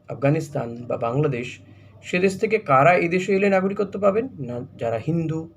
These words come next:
শিখ, জৈন, বৌদ্ধ, পার্সি কিংবা খ্রিস্টান, এই সম্প্রদায়ের মানুষজন, তারা এদেশে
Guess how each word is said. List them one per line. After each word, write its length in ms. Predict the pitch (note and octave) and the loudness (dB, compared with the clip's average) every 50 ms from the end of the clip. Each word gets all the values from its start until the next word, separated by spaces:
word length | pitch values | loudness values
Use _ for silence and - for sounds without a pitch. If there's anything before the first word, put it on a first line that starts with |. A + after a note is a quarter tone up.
| _ | _
শিখ, 400 | - - - - F3 F3 - - - - _ - - _ _ - - | -20 -12 -6 -4 -4 -4 -4 -6 -14 -20 _ -20 -20 _ _ -16 -8
জৈন, 400 | - D3 D#3+ D#3+ E3 F3 F3 F3 E3+ - - - - | 0 4 4 4 4 4 0 -4 -6 -12 -16 -14 -6
বৌদ্ধ, 560 | C3 C3+ D#3 E3 E3 D3 - - F3+ E3 - - | -2 0 0 0 -2 -6 -8 -6 -6 -6 -4 -2
পার্সি 520 | C#3 C3 C3 C3+ C#3+ - - E3 E3 E3 - - - - | 0 0 0 0 -2 -6 -8 -8 -8 -8 -12 -16 -18 -12
কিংবা 260 | - C#3+ A#2+ B2 D#3 | -10 -6 -4 -4 -4
খ্রিস্টান, 460 | D#3 - - D#3+ - - - - - - - - - - - - - - - - - - - - | -4 -4 -6 -6 -6 -8 -10 -12 -12 -12 -14 -18 -20 -20 -20 -20 -20 -20 -20 -20 -20 -20 -12 -4
এই 160 | - F3 F#3+ | -2 0 0
সম্প্রদায়ের 480 | F#3 - F#3+ E3 D#3 D#3+ D#3 D#3+ D3+ C#3 | 2 2 2 2 0 0 0 0 2 2
মানুষজন, 520 | C3+ B2+ C3 C#3 C3+ - - G#3 B3 C4+ C4+ - - _ _ - - - | 2 0 0 -2 -2 -2 -2 -2 -2 -2 -4 -10 -18 _ _ -20 -12 -4
তারা 460 | - C#3 B2+ B2+ D#3 G#3 A#3+ - - - | -2 2 4 6 6 4 4 0 -8 -12
এদেশে 420 | - C3 - B2+ - - G3 A#3+ | -10 -8 -8 -8 -6 -4 -6 -6